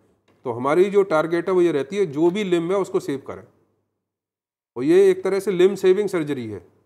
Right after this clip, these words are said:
कभी-कभी हमारे पास कोई इम्प्लांट ऐसा नहीं होता, कंपाउंड फ्रैक्चर में लगा दें, यहाँ बहुत सारा ट्रॉमा है या बहुत सारे टुकड़े हो गए हड्डी के, वहाँ किसी चीज़ से फिक्स कर दें, ऐसा कोई इम्प्लांट अवेलेबल नहीं है अभी तक।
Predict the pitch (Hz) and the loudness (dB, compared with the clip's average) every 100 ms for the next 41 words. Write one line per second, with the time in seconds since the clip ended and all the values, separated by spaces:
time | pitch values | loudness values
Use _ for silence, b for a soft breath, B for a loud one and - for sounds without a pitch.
0 | - 131 180 190 190 196 156 175 180 185 | -8 -2 0 0 0 0 0 0 -2 -4
1 | 185 190 185 185 175 175 170 170 165 151 | 2 2 2 0 -2 0 -4 -2 -2 -2
2 | 151 170 165 B B - 147 151 156 156 | -2 -4 -6 B B -8 -4 0 0 0
3 | 147 156 156 147 143 147 147 151 143 139 | -4 -2 0 0 0 0 0 0 -2 -2
4 | 127 127 147 147 139 143 143 139 143 139 | -4 -2 0 0 0 -2 -2 -2 -4 -8
5 | b b _ 127 127 139 160 165 156 160 | b b _ -4 -4 0 0 0 -2 -2
6 | 160 143 151 131 143 143 143 135 _ 127 | 0 0 -2 -2 -4 -2 -4 -6 _ -6
7 | 143 147 147 151 147 143 131 - 135 135 | -6 -6 -8 -8 -6 -6 -8 -8 -10 -10
8 | 135 b b 147 151 175 180 165 160 160 | -14 b b -10 -6 -2 0 0 0 -2
9 | 156 147 147 160 165 131 120 127 135 92 | -2 -2 -2 -2 -4 -4 -4 -4 -4 -8